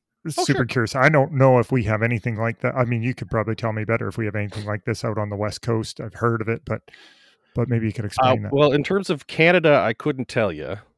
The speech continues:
Speaker 1: but, uh, Ren Fair is short for Renaissance Fair.
Speaker 2: Yeah.
Speaker 1: I think, uh, a lot of people are familiar with the concept, uh, but, uh, for those that aren't, essentially,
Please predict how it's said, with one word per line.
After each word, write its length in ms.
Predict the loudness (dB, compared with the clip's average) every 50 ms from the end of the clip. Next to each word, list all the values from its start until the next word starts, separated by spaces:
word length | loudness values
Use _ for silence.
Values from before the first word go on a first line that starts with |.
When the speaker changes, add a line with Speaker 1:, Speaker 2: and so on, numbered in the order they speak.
| _ _ -2
Speaker 1:
but, 280 | 0 2 2 2 0
uh, 220 | 0 0 0 0 0
Ren 220 | 0 2 2 2 2
Fair 240 | 2 0 0 2
is 100 | 2 0
short 300 | -2 -2 -2 0 0 0
for 160 | -2 -2 -2 0
Renaissance 540 | 0 0 0 0 -2 -4 -4 -4 -4 -4
Fair. 360 | -6 -6 -4 -4 -4 -4 -6 _ -6
Speaker 2:
Yeah. 160 | -6 -4 -4
Speaker 1:
I 60 | -2
think, 220 | -4 -4 -6 -8 _ -10
uh, 280 | -6 -4 -2 -2 -4
a 580 | -4 _ _ -20 -20 -20 -20 -20 -20 _ _ 2
lot 140 | 4 4 4
of 60 | 2
people 340 | 0 -4 -4 -2 -4 -4 -2
are 240 | 0 0 0 0 -2
familiar 540 | -4 -6 -8 -4 -2 -2 0 0 0 -2 -2
with 140 | -4 -6 -8
the 60 | -10
concept, 680 | -10 -6 -4 -4 -4 -2 -2 -2 -2 -2 -4 -8 -20 -12 -8
uh, 360 | -6 -6 -6 -6 -6 -8 -8 -12 _ _ _
but, 380 | -4 -4 -2 -4 -4 _ _ -6
uh, 320 | -4 -2 -2 -2 -4 -6 -10 _ _ -20 -20 -20 -20 _ _ _
for 100 | -8 -6
those 240 | -2 0 0 0 0
that 160 | 0 -2 -2 0
aren't, 300 | 2 4 4 2 0 -4 -8
essentially, 880 | -10 -4 2 2 4 4 2 0 -4 -4 -2 -2 -2 -2 -4 -6 -8